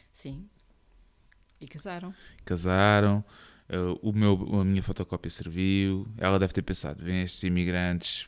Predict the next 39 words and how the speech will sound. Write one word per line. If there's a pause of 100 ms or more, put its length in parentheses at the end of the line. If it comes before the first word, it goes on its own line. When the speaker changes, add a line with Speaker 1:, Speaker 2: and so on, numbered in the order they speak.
Speaker 2:
para
aqui,
pensam
que
isto
é
tudo
deles." (920)
Speaker 1:
Uhum. (260)
Speaker 2:
Portanto,
Speaker 1:
<laughs>
Speaker 2:
quem
quer
que
sejam
os
padrinhos
do
nosso
casamento,
nós
já
sabemos
mais
ou
menos,
mas
quem
quer
que
sejam
os
padrinhos
do
nosso
casamento, (160)
não
se
esqueçam